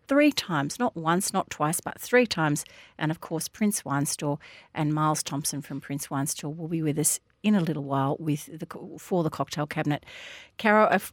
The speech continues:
a little bit of correspondence. Gab from Brisbane. "Dear Podstars, I hope this email finds you well.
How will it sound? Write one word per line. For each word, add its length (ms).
a 120
little 240
bit 140
of 80
correspondence. 840
Gab 260
from 260
Brisbane. 640
"Dear 200
Podstars, 720
I 80
hope 300
this 260
email 360
finds 500
you 180
well. 480